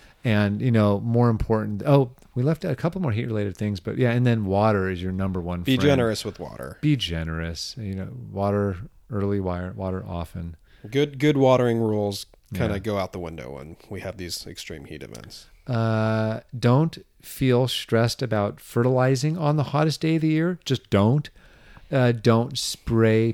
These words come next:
Speaker 1: pesticides and fungicides on the hottest day of the year.
Speaker 2: Right.
Speaker 1: Just don't do anything that's gonna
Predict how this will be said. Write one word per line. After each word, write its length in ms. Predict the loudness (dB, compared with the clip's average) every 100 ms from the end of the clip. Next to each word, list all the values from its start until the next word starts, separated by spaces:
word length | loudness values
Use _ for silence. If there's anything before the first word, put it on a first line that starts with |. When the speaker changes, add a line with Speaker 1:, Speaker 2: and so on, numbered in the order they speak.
| 0
Speaker 1:
pesticides 800 | -4 -2 -6 -4 -2 0 -2 -4
and 100 | -6
fungicides 880 | -4 -2 -2 -4 -2 0 0 -2 -4
on 160 | -2
the 80 | -2
hottest 420 | -2 -2 -2 -2
day 180 | -2 -2
of 80 | 0
the 80 | -2
year. 400 | 0 0 0 -4
Speaker 2:
Right. 340 | -10 -12 -14 -18 -10
Speaker 1:
Just 340 | -2 0 2
don't 280 | 2 4 2
do 160 | 0 2
anything 460 | 2 0 0 -2 -2
that's 160 | -4
gonna 420 | -4 -2 -2 -4